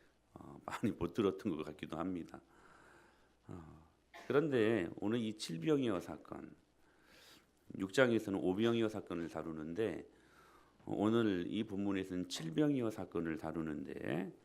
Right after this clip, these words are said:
어, 오병이어 사건과 비슷한 패턴을 갖습니다. 그러니까 칠병이어 사건도, 어, 광야에서 하나님 말씀을 통하여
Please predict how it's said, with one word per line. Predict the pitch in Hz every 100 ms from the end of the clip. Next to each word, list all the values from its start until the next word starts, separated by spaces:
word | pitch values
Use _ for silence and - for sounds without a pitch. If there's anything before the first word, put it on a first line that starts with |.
| _ - - - - - - -
어, | -
오병이어 | 107 123 180 180 165
사건과 | 143 143 127 117 104 - -
비슷한 | 107 - - 170 156 131 -
패턴을 | 175 - 175 117
갖습니다. | - - 85 82 73 67 - - _ _ _ _ _ _ _ _ _ _ -
그러니까 | 120 143 127
칠병이어 | 127 180 165 165 165 143 127
사건도, | 113 - 104 95 90 92 101 78 - - - - _ _ _ _ -
어, | - - -
광야에서 | - 101 110 110 101 110
하나님 | 139 139 131 107
말씀을 | 90 - 95 87
통하여 | - 85 80 82 127 208